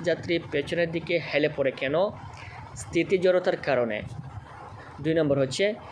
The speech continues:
নিউটনের দ্বিতীয় সূত্রের ক্ষেত্রে কোনটি প্রযোজ্য? বল equal to ভর into ত্বরণ। নিউক্লিয়াসের বিটা ক্ষয়ের জন্য দায়ী কোন বল? দুর্বল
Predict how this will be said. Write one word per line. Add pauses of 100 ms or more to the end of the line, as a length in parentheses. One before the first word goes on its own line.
(200)
নিউটনের
দ্বিতীয়
সূত্রের
ক্ষেত্রে (100)
কোনটি
প্রযোজ্য? (680)
বল
equal
to
ভর (100)
into
ত্বরণ। (1500)
নিউক্লিয়াসের
বিটা
ক্ষয়ের
জন্য
দায়ী (160)
কোন
বল? (720)
দুর্বল